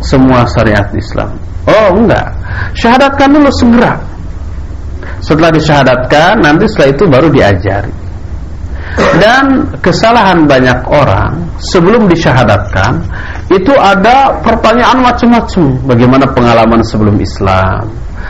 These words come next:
Apa yang menyebabkan dia terdorong masuk Islam? Gimana keluarga? Gimana masyarakat? Gimana nanti kalau sudah Isla-, eh, masuk Islam dibuang oleh keluarga?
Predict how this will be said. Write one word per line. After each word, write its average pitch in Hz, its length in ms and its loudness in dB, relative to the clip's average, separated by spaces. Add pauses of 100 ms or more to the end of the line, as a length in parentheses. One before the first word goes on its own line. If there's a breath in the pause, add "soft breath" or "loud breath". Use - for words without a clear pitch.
(360 loud breath)
Apa 117 260 0
yang 127 220 2
menyebabkan 117 800 2
dia 117 160 2
terdorong 107 560 2
masuk 104 320 -4
Islam? 104 720 0
Gimana 123 480 2
keluarga? 104 800 2
Gimana 107 320 0
masyarakat? 101 800 -2
Gimana 123 320 4
nanti 135 160 2
kalau 131 160 2
sudah 120 160 2
Isla-, 120 320 -2
eh, 117 180 2
masuk 117 240 0
Islam 139 280 0 (100)
dibuang 113 320 2
oleh 104 160 2
keluarga? 123 280 2